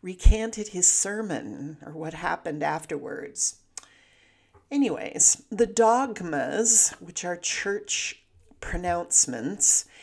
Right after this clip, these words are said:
surrounding Mary and the mother of Jesus are the direct result of trying to comprehend how a God came to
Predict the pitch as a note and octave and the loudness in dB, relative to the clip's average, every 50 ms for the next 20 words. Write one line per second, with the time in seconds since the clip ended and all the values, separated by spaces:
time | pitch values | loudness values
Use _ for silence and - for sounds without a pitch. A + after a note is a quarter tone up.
0 | - - - - - - - _ - - - G#3 F#3+ F#3+ G3 G3 G3 G#3 G#3+ A3 | -20 -20 -20 -20 -20 -20 -10 _ 0 0 2 2 0 -2 -2 -2 0 0 0 0
1 | G#3 G#3+ G#3 G3 F#3+ F3+ F3+ F3+ F#3 F#3+ G3+ G#3 G#3 G#3 G#3 - - F3 F3+ F3 | 0 0 0 -2 -4 -8 -8 -8 -6 -4 -4 -4 -2 -2 -2 -2 -4 -6 -8 -8
2 | F3 F3 E3+ F3 E3+ F3 F3 E3 D#3+ D#3+ D#3 D#3 - E3 E3+ F3 F3 E3+ - - | -8 -8 -6 -6 -6 -4 -4 -4 -4 -6 -6 -8 -8 -8 -8 -8 -8 -8 -8 -8
3 | - - D#3+ - - - - - D#3+ E3 E3 E3+ F3+ F3+ F3+ F3 F3 E3+ E3 E3+ | -10 -10 -8 -6 -6 -6 -6 -6 -8 -8 -6 -6 -8 -8 -6 -8 -10 -10 -10 -10
4 | F3 F#3 G3 G#3 A#3 A3+ - - - G#3+ G#3 G#3 G3 - - F#3+ F#3 F3+ E3+ D3 | -6 -4 -2 -2 -4 -4 -8 -12 -10 -8 -8 -6 -4 -4 -4 -4 -4 -4 -6 -6
5 | - - - - - - - - _ _ _ _ _ _ _ _ - E3+ F3 - | -6 -8 -6 -4 -4 -4 -4 -6 _ _ _ _ _ _ _ _ -12 -12 -12 -10
6 | - - - G3 G3 G3 G3+ G#3+ G#3+ A3 A3+ A3 - - - E3+ E3+ F3 F3 - | -10 -10 -8 -6 -6 -4 -6 -6 -6 -6 -8 -10 -12 -12 -10 -8 -8 -8 -10 -14
7 | - - F#3+ F#3+ - - D3+ D3+ C3 C3+ - - E3 C#3+ - - - D#3 E3+ D#3+ | -16 -16 -16 -12 -10 -10 -8 -6 -8 -8 -10 -12 -14 -16 -16 -16 -16 -14 -10 -6
8 | D#3 E3 F3 F#3 - G#3 A3 G#3+ F#3 - D#3+ C#3+ C3+ C3+ C3 B2 C#3 D#3+ - - | -4 -4 -4 -4 -6 -8 -10 -10 -10 -12 -10 -10 -8 -8 -6 -6 -8 -8 -10 -14
9 | _ _ _ _ _ _ - - - E3 D#3+ D3+ D3+ D#3+ D3+ - F3+ | _ _ _ _ _ _ -6 -2 -2 0 0 -2 -4 -6 -8 -8 -10